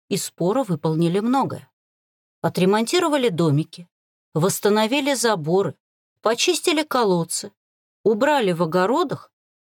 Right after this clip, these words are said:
и уже посадили ту самую морозостойкую капусту и морковь.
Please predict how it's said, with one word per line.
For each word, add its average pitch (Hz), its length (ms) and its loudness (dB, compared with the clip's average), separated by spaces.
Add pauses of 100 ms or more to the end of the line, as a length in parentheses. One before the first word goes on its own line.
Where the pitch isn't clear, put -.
(100)
и 240 100 2
уже 285 260 2
посадили 240 720 0
ту - 180 -4
самую 170 440 2
морозостойкую 190 840 0
капусту 220 560 0
и 160 60 2
морковь. - 580 -2